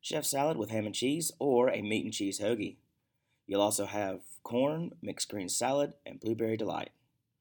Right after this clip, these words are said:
You are invited to join us Thursday, October twenty-ninth, from six to seven for the first annual Shive Boo Through. This will be a drive-through event taking place on the gravel driveway that goes behind Shive.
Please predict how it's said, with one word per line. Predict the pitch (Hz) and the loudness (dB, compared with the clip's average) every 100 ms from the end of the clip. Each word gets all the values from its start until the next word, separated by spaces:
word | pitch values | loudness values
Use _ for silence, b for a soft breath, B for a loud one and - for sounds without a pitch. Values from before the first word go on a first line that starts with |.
| _ _ _ _ _ _ - | _ _ _ _ _ _ -4
You | 120 160 | 4 6
are | 160 | 6
invited | 160 151 156 185 | 4 2 2 0
to | 127 | -2
join | 120 120 | 0 2
us | 123 117 - - | 0 -2 -4 0
Thursday, | 113 113 110 120 156 | 2 2 2 2 2
October | - 107 110 104 101 | -2 -2 -2 -2 -2
twenty-ninth, | 107 98 98 123 - - - - | -2 -2 0 -2 -4 -10 -16 -6
from | 101 92 | -4 -2
six | - 98 - | -2 -4 -4
to | 101 | -4
seven | - 135 123 120 B B B | 0 2 0 -4 B B B
for | 123 | -2
the | 113 | 0
first | 143 147 - | 4 2 4
annual | 135 156 170 - | 0 0 -2 -4
Shive | - 107 110 127 123 | -4 0 0 -2 2
Boo | 110 | 2
Through. | 98 95 87 85 _ _ _ _ - | 2 -2 -2 -4 _ _ _ _ -2
This | 120 113 | 0 2
will | 104 | 2
be | 104 | 0
a | |
drive-through | 95 104 104 101 110 104 | 2 0 0 -2 0 0
event | 98 131 165 - _ | 2 2 0 -4 _
taking | 117 131 131 | -6 -6 -2
place | 135 147 120 | 0 0 -2
on | 104 | -6
the | |
gravel | 95 98 107 135 - | -2 -2 -2 -4 -4
driveway | 110 101 110 107 | -2 -2 0 -2
that | 95 - | -2 -6
goes | 92 87 | -6 -6
behind | - 95 98 - | -10 -10 -8 -4
Shive. | 131 98 - | -2 -2 -6